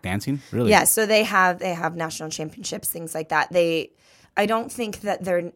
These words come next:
Speaker 1: necessarily titled C I F for dance, but they have specific dance, like, nationals where you can bring home titles
Speaker 2: Okay.
Speaker 1: and, like, huge banners and all that jazz. 'Cause the, the high school that, um, I graduated from and also helped train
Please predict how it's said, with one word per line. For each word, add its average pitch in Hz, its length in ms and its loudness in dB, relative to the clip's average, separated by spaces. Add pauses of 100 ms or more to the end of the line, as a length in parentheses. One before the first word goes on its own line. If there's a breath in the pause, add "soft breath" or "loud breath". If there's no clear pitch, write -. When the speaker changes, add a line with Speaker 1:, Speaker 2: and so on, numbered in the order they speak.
Speaker 1:
necessarily 165 800 -2
titled 190 540 -6
C - 260 -4
I 185 140 -2
F 185 240 -2
for 160 720 -6
dance, 165 300 -4
but - 240 -6
they 175 140 2
have 165 420 -2 (240 soft breath)
specific - 760 -2
dance, 165 400 -2
like, - 240 -8
nationals 165 600 -4
where 170 100 -8
you 170 140 -10
can 170 160 -6
bring 175 240 -8
home 165 280 -8
titles 160 760 -4
Speaker 2:
Okay. 143 160 4
Speaker 1:
and, 131 60 6
like, - 260 -6
huge 180 400 -10
banners 151 500 -4
and - 300 -14 (100)
all 165 120 -2
that 147 160 -2
jazz. 151 240 0
'Cause 180 220 -4
the, 185 200 -2 (340 loud breath)
the 202 100 -2
high 196 100 -2
school 185 320 0
that, 160 280 4
um, 151 400 -2
I 165 160 0
graduated 156 600 -2
from 156 260 -2
and 151 240 -10 (140)
also 160 300 -4
helped 160 420 -6
train 156 480 -6